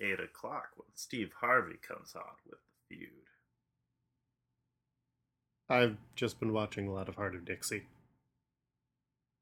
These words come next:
Speaker 1: I'm gonna go pour one out for my fallen homie.
Speaker 2: It's good!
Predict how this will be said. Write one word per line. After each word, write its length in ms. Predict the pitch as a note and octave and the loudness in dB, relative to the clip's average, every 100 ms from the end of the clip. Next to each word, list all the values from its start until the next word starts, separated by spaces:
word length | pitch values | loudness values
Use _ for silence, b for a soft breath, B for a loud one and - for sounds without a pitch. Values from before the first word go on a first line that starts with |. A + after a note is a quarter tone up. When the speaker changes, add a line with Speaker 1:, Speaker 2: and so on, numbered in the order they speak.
| _ _ _ _ _ _ _ _ _ _ _ _ _ _ _ _ _ _ _ _ _ _ _ _ _ _ _ _ - | _ _ _ _ _ _ _ _ _ _ _ _ _ _ _ _ _ _ _ _ _ _ _ _ _ _ _ _ -12
Speaker 1:
I'm 60 | C4 | -4
gonna 100 | D3 | 0
go 120 | F2+ | 0
pour 320 | - G#2 F#2+ | 2 2 4
one 140 | F2+ F2+ | 0 -4
out 220 | E2+ - | -8 -8
for 80 | F2+ | -8
my 160 | E2 E2 | -8 -4
fallen 320 | F2+ F2 D#2 - | -2 -2 -6 -8
homie. 200 | F2 E2+ - - _ _ _ _ _ _ _ _ _ _ _ _ _ _ | -8 -8 -12 -20 _ _ _ _ _ _ _ _ _ _ _ _ _ _
Speaker 2:
It's 280 | F#3+ G3 - | 12 12 12
good! 720 | - D#3+ A#3+ G#3+ A#2+ G2 F2 | 12 12 12 12 12 6 -4